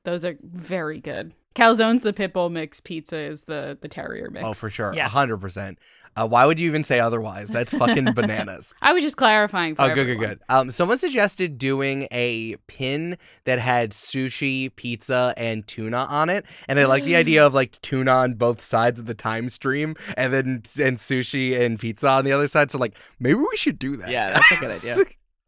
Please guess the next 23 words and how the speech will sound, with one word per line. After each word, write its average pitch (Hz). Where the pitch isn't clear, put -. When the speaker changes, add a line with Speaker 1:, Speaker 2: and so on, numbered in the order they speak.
Speaker 1:
Maybe. 262
Speaker 3:
That 330
sounds 440
great. 147
Hey, 170
Zoe. 160
Speaker 2:
Hey, 285
Zoe, 135
if 247
you're 196
Speaker 3:
Zoe? -
Speaker 2:
listening, 269
let's 170
fucking 359
Speaker 3:
Come 202
on, 254
Speaker 2:
do 202
Speaker 3:
draw 160
Speaker 2:
that. -
Speaker 3:
some 294
Speaker 1:
Zoe. 233
Speaker 3:
dogs. -
And 247